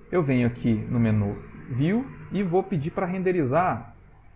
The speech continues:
a animação da viewport, ou seja, aquilo que eu estou vendo aqui na cena. O que isso aqui significa é um, al-, um termo que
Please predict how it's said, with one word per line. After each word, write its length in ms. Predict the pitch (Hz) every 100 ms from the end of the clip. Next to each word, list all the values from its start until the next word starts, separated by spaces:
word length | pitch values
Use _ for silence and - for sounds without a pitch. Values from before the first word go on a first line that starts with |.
| -
a 120 | 143
animação 720 | 165 180 170 - - 151 196 - - -
da 300 | 143 165 220
viewport, 840 | 143 143 220 - 156 110 - - -
ou 100 | 127
seja, 420 | - 120 151 - -
aquilo 320 | 120 139 147
que 80 | 165
eu 40 |
estou 260 | - 185 139
vendo 220 | 151 185
aqui 120 | -
na 120 | 196
cena. 360 | 170 123 117 - - _ - - - - - - - - - - - - - - -
O 80 | 180 - - - - -
que 100 | -
isso 260 | 254 156 -
aqui 140 | -
significa 640 | 131 123 110 - 202 - 123
é 80 | 135
um, 180 | 165
al-, 300 | 151 160 170
um 80 | 160
termo 800 | 160 170 180 185 190 185 180 156 - - -
que 240 | 170 -